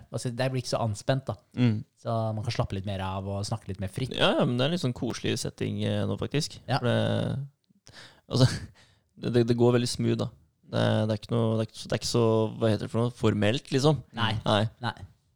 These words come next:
Speaker 2: Sånn
Speaker 3: Så det
Speaker 2: stakkato, eller hva man kan kalle det. At det bare sånn, det stokker seg litt, og en sitter og snakker, og så er det en liten dead silence, og så er det en annen som snakker.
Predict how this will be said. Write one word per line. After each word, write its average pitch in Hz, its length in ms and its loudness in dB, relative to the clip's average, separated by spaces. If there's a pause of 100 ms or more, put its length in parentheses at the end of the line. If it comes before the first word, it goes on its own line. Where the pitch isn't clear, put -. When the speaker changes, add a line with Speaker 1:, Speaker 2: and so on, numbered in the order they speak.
(160)
Speaker 2:
Sånn 107 160 -4
Speaker 3:
Så 117 100 4
det 131 40 2 (120)
Speaker 2:
stakkato, 104 520 0
eller 104 120 0
hva 104 540 0
man 101 120 -2
kan 98 120 -10
kalle 101 160 0
det. 104 80 0
At 107 60 -2
det 104 100 -6
bare 101 100 0
sånn, 104 720 -6
det 107 100 0
stokker 104 280 -2
seg 98 160 -2
litt, 98 180 -12
og 101 640 -6 (200)
en 113 160 -2
sitter 107 200 -6
og 107 60 -4
snakker, 113 360 -4
og 110 80 -2
så 110 160 -4 (200)
er 107 40 -2
det 110 260 -4 (360)
en 117 80 -6
liten 107 260 -4 (400)
dead 104 240 2
silence, 104 540 2
og 110 80 -2
så 110 180 -2
er 104 80 0
det 101 180 0 (400)
en 107 100 -2
annen 101 120 2
som 101 80 -2
snakker. 104 320 -4